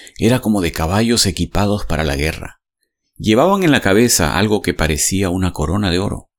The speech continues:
y su cara se asemejaba a un rostro humano. Su crin parecía cabello de mujer, y sus dientes eran como de león. Llevaba coraza como de hierro, y el ruido de sus alas se escuchaba como el estruendo de carros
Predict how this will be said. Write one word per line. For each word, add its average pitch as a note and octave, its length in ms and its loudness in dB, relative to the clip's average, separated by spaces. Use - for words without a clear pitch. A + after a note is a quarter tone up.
y E2+ 140 -2
su - 160 0
cara G#2 420 -2
se - 180 2
asemejaba F2 680 0
a C#2+ 60 -2
un E2 160 -4
rostro D#2+ 360 -2
humano. C#2+ 460 -6
Su A2 220 0
crin G3 380 2
parecía A#2 500 2
cabello G#2 340 2
de G2 100 2
mujer, E2+ 520 -6
y F#2 140 0
sus E2 220 0
dientes G#2 520 0
eran E2+ 300 -2
como D2 260 -4
de C#2 100 -2
león. G2+ 380 -6
Llevaba C3 420 2
coraza B2+ 560 2
como E2+ 240 0
de D2+ 120 0
hierro, A#2 540 -2
y A2+ 160 0
el A2 120 4
ruido C#3+ 400 4
de C#3+ 100 4
sus A2+ 220 0
alas F#2+ 280 0
se - 140 0
escuchaba A2 500 0
como E2+ 200 -2
el D#2 80 -2
estruendo G2+ 500 -4
de D#2+ 80 -2
carros - 480 -6